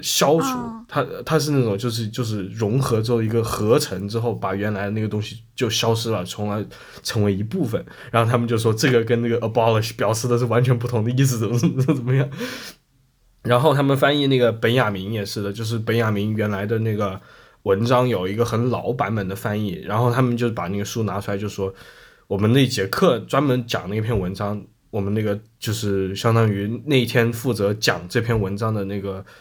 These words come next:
Speaker 1: 学生就在说，就是德语里面它那个词跟这个英文里面差距特别大，就是说在说德语里面那个有些细微的东西英文里面完全没有表达出来，然后那些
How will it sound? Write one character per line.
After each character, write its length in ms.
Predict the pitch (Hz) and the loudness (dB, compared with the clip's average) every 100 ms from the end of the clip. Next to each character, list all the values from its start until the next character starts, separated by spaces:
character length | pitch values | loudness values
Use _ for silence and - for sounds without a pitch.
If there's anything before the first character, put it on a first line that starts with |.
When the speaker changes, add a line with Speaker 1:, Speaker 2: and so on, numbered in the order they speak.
| - - | -20 -14
Speaker 1:
学 260 | - - 101 | -6 0 0
生 320 | 101 110 110 - - - - | 2 2 0 -6 -20 -20 -2
就 160 | 120 | 2
在 180 | 110 101 | 4 2
说， 300 | - 110 104 | 0 -2 -2
就 80 | 98 | -4
是 300 | 92 90 - _ _ - | -6 -8 -10 _ _ -6
德 200 | 98 113 | 2 4
语 160 | 117 | 4
里 100 | 110 | 2
面 320 | 95 87 90 87 _ _ | 0 -2 -4 -8 _ _
它 300 | - 110 98 92 | -2 0 0 -2
那 120 | 107 110 | 0 2
个 80 | |
词 380 | 107 - 98 95 - _ | 2 0 -2 -4 -10 _
跟 220 | 117 113 | 0 2
这 100 | 110 | 2
个 60 | 104 | 0
英 260 | 107 113 | 2 2
文 100 | 107 | 2
里 60 | 98 | -2
面 240 | 90 90 - _ _ - | -6 -10 -16 _ _ -8
差 280 | - 117 | -2 0
距 160 | 113 110 | 0 -2
特 180 | - 135 | -2 -2
别 140 | 82 | -2
大， 240 | - 80 78 | -6 -10 -10
就 120 | 98 | -10
是 40 | |
说 140 | 95 90 _ _ _ | -8 -12 _ _ _
在 140 | 113 | 2
说 120 | 107 104 | 2 2
德 240 | 107 101 | 2 2
语 100 | 107 | 4
里 40 | 107 | 2
面 180 | 95 | -2
那 140 | 101 101 | -4 -4
个 140 | 92 | -4
有 160 | 92 90 | -6 -6
些 280 | 104 98 90 _ - | -6 -6 -6 _ -8
细 280 | - - 117 | -4 0 0
微 180 | 104 | 2
的 80 | 101 | 0
东 120 | 98 | -2
西 160 | 104 113 | -4 -2
英 120 | 110 | -2
文 80 | 101 | 0
里 40 | |
面 80 | 92 | -2
完 160 | 87 92 | -6 -6
全 120 | 101 | -6
没 60 | 95 | -6
有 80 | |
表 180 | 92 - | -6 -8
达 100 | - | -10
出 140 | 90 92 | -8 -8
来， 120 | 80 | -6
然 140 | 87 | -6
后 100 | 90 | -4
那 120 | 98 98 | -2 -2
些 220 | 104 | 0